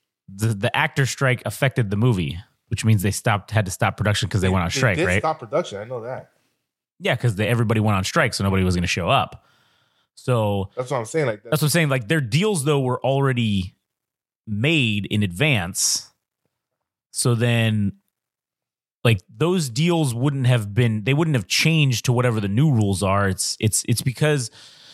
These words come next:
Speaker 1: so the sag, the, the contract is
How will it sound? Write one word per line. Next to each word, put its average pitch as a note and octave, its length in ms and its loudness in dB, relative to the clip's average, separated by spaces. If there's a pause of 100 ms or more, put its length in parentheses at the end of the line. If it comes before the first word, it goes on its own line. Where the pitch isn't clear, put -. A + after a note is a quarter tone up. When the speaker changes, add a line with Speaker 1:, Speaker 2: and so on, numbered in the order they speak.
(120)
Speaker 1:
so D#3 160 2
the C3 100 0
sag, F3 540 -2
the, C3 180 0
the A#2 120 -4
contract A2 760 0 (100)
is A2 640 2